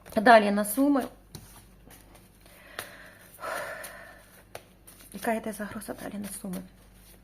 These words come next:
На сьогодні що? Двадцять восьме? Зараз у нас вечір, десь,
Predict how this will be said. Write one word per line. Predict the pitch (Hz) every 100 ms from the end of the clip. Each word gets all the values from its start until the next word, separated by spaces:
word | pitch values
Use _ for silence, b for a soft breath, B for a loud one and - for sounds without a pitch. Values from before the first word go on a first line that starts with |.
| - -
На | 220
сьогодні | 220 233 226
що? | 226 - 208
Двадцять | 233 233 247
восьме? | 254 262 220 - - - - - - - - - - -
Зараз | 196 208 196
у |
нас | 196
вечір, | 220 233 - - - -
десь, | 202